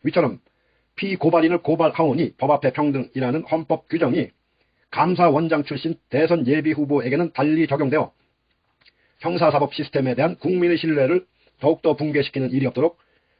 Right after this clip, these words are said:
피고발인의 혐의에 대해 철저히 수사하고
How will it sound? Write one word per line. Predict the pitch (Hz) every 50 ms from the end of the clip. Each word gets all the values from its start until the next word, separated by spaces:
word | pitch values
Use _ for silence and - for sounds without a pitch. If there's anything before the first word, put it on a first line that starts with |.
| _ _
피고발인의 | - 185 196 185 - - 156 156 165 156 156 151 147 165 175
혐의에 | - 180 180 170 160
대해 | 143 139 - - -
철저히 | - 180 175 170 - 160 165 170 170
수사하고 | - 185 185 170 139 120 113 -